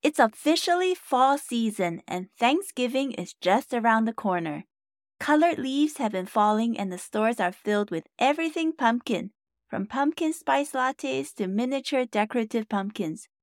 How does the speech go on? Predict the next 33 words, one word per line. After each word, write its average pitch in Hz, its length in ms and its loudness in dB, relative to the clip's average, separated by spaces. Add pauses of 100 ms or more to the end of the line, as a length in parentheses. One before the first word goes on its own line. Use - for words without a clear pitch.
(420)
So 285 180 2
how 359 320 4
can 302 160 -2
you 247 160 -2
still 339 460 -2
get 302 260 2
into 262 340 -4
the 190 120 0
festive 285 560 -2
fall 240 300 2
and 196 180 -2
holiday 247 480 2
spirit 233 420 0 (200)
while 269 180 -2
making 302 500 0
your 311 120 0
plant-based 233 600 0
diet 208 300 2
transition, 196 680 -4 (180)
even 302 380 4
though 277 140 6
you're 269 200 2
now 196 360 2
staying 240 320 -2
away 196 340 2
from 170 320 -4
meats 208 320 -8
and 180 160 -4
dairy? 208 540 0 (680)
Let 262 220 8
me 330 140 4
show 220 260 4
you. 202 300 0